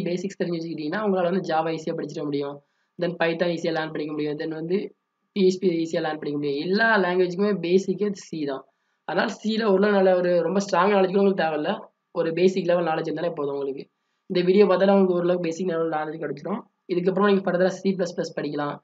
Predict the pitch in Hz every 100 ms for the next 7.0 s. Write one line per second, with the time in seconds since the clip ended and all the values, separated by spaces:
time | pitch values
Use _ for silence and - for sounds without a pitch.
0 | _ _ _ _ - 165 170 170 190 180
1 | 160 160 170 160 147 147 147 165 165 175
2 | 170 165 165 180 165 160 165 170 165 165
3 | 156 151 - _ _ _ _ _ _ -
4 | 180 175 180 185 185 175 180 170 165 170
5 | 165 151 165 156 143 151 202 - - 160
6 | 160 160 180 175 147 160 175 165 151 156